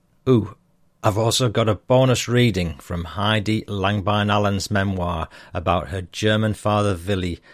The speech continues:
as a boy soldier. So you'll hear how he spent one Christmas. Greg Parfit, uh, sent in a survey response recently and basically saying, "Keep up the good work and it ain't broke, so don't fix it."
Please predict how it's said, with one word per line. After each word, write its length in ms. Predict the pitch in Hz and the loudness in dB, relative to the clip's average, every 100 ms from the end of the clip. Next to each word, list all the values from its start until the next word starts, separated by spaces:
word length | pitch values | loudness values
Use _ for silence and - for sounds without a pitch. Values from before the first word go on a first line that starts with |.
| - | -18
as 160 | - 82 | -10 -6
a 100 | 90 | -6
boy 340 | - - 95 | -6 -2 0
soldier. 640 | 95 - 95 85 78 76 - _ _ _ _ - - | 0 -2 -2 -2 -4 -8 -10 _ _ _ _ -20 -6
So 160 | - | 0
you'll 200 | 107 101 | 2 2
hear 320 | 90 107 104 92 | 0 2 2 2
how 240 | 104 104 | 2 2
he 220 | 95 113 | 4 4
spent 360 | 104 - 85 85 | 2 0 0 0
one 280 | 92 82 85 | -2 -2 -4
Christmas. 720 | - 92 - 87 80 - - _ _ _ _ _ _ _ _ _ - - | -2 -2 0 -4 -4 -6 -8 _ _ _ _ _ _ _ _ _ -20 -12
Greg 360 | - 123 113 - _ | 4 6 6 2 _
Parfit, 640 | - 117 110 - 123 - - - | 0 2 4 2 0 0 -8 -6
uh, 220 | 117 95 | -2 0
sent 320 | - 110 101 | 2 2 2
in 100 | 101 | 2
a 80 | 95 | 2
survey 540 | - - 104 98 101 | 2 4 4 4 4
response 560 | 101 95 - 101 101 - | 2 2 0 2 0 0
recently 560 | 107 98 - 101 104 - - - - | 0 0 -2 0 0 -2 -12 -20 -6
and 260 | 98 95 | -2 0
basically 460 | - 113 - - 92 | 2 2 2 -2 0
saying, 320 | - 110 107 | 2 2 2
"Keep 220 | - 151 | 4 4
up 140 | 117 - | 4 0
the 100 | 98 | -2
good 180 | 95 90 | -2 -2
work 480 | 101 110 110 101 - - | 2 4 4 2 -2 -10
and 200 | - 92 | -4 -2
it 100 | 101 - | -2 0
ain't 420 | 117 117 104 - | 2 2 0 -4
broke, 460 | - 92 95 - - | 2 4 2 0 -8
so 200 | - 98 | -4 -2
don't 340 | 90 107 101 - | 0 2 0 -4
fix 480 | - - - - | -4 -2 -2 -4
it." 240 | - 80 | -4 -4